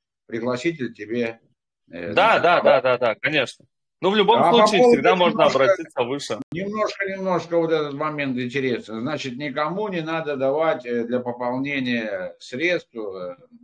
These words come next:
Speaker 1: адрес, э, с биржи,
Speaker 2: Незнакомому,
Speaker 1: правильно?
Speaker 2: н-, незнакомому человеку. Пот-, э,
Speaker 1: Мгм.
Speaker 2: желательно не давать, потому что если вам придет транзакция на десять долларов, вам заблокируют весь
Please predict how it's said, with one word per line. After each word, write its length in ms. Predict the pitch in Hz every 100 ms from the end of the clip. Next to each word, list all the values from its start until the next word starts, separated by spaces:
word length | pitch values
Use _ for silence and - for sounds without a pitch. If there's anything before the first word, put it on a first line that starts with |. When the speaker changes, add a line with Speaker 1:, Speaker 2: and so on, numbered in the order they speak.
| _ -
Speaker 1:
адрес, 560 | 120 147 139 131 117
э, 180 | 95 92
с 40 | 92
биржи, 380 | 120 113 82
Speaker 2:
Незнакомому, 1000 | 143 190 214 180 196 196 196 147 123 98 -
Speaker 1:
правильно? 220 | 113 120 -
Speaker 2:
н-, 180 | 98 127
незнакомому 920 | 170 196 151 165 160 156 131 120 107
человеку. 600 | 101 110 101 95 98 87 _
Пот-, 160 | 123 120
э, 100 | 139
Speaker 1:
Мгм. 360 | 139 143 135
Speaker 2:
желательно 520 | 117 165 196 202 160 147
не 180 | 156
давать, 380 | 151 131 113 101
потому 320 | 123 123 170
что 160 | 196 170
если 400 | 131 175 202 185
вам 240 | 165 165
придет 460 | 160 160 143 147 -
транзакция 560 | 123 123 131 127 127 113
на 140 | 113
десять 400 | 113 127 123 107
долларов, 420 | 113 175 190 110 -
вам 260 | 131 147
заблокируют 800 | 127 135 135 143 139 170 165 147
весь 680 | 120 107 110 139 175 208 -